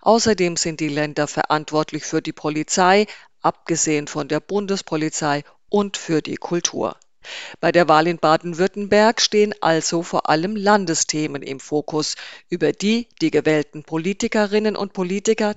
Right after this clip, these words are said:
dann auch tatsächlich entscheiden können. Die Bundespolitik spiele aber trotzdem eine Rolle, sagt Behnke. In Landtagswahlen fließe durchaus mit rein,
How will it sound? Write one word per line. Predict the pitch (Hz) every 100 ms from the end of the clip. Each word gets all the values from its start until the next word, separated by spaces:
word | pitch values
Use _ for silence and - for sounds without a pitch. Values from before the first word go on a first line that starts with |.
| -
dann | 151 147
auch | - 143
tatsächlich | - 160 - - 139 - 139 -
entscheiden | 196 - - 135 - -
können. | - 85 - - - - -
Die | 190
Bundespolitik | 202 277 254 - - 180 180 - 262 -
spiele | - 185 170 -
aber | 175 208 -
trotzdem | - 262 - - 165 147
eine | 151 151 151
Rolle, | 147 156 139
sagt | - 127 - -
Behnke. | 156 139 - - - - - -
In | - 180
Landtagswahlen | 196 240 233 233 - 180 175 240
fließe | - 226 220 214
durchaus | - 208 190 - 170 175 -
mit | 185 147
rein, | 139 147 208